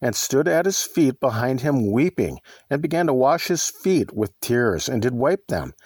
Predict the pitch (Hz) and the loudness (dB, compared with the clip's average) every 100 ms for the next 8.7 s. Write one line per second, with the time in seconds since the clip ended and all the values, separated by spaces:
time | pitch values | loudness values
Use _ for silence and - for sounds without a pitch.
0 | - - _ 101 98 87 - 117 117 117 | -20 -20 _ -2 0 -2 -2 0 0 0
1 | 113 110 101 110 85 - - - - _ | 0 -2 2 2 0 -4 -16 -20 -20 _
2 | - 170 - 240 - 208 190 - 233 302 | -8 -6 0 0 0 -2 -2 -2 0 0
3 | 120 123 123 120 165 226 190 107 87 95 | 0 0 2 2 2 0 0 0 0 -2
4 | 107 131 - 135 143 135 202 139 95 78 | 0 -2 0 0 2 0 -2 0 -4 -6
5 | - - - - - _ - 160 147 92 | -14 -20 -18 -20 -20 _ 0 2 2 0
6 | - _ _ _ _ 135 127 247 302 - | -4 _ _ _ _ -2 2 2 2 0
7 | 202 160 139 131 160 - 131 107 214 240 | 2 2 0 -2 0 2 0 2 2 2
8 | 131 110 - 185 220 101 - | 0 0 0 2 2 2 -2